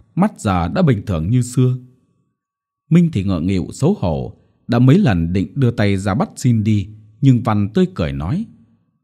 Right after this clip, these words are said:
"Thì cứ thong thả, uống với tôi ly cà phê đã." Bất đắc dĩ, Minh phải nhận lời,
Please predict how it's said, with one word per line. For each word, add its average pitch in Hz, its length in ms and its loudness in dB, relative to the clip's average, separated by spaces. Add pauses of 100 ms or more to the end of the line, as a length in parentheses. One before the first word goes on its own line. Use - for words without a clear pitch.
(480)
"Thì 117 140 0
cứ 165 120 0
thong 190 240 2
thả, 110 460 -2 (280)
uống 185 160 6
với 262 100 2
tôi 156 280 4
ly 185 120 4
cà 107 160 -4
phê 147 280 0
đã." 202 300 -4 (1300)
Bất 170 140 2
đắc 170 200 -2
dĩ, 185 360 -2 (140)
Minh 170 240 4
phải 92 120 -6
nhận 98 200 -4
lời, 78 420 -4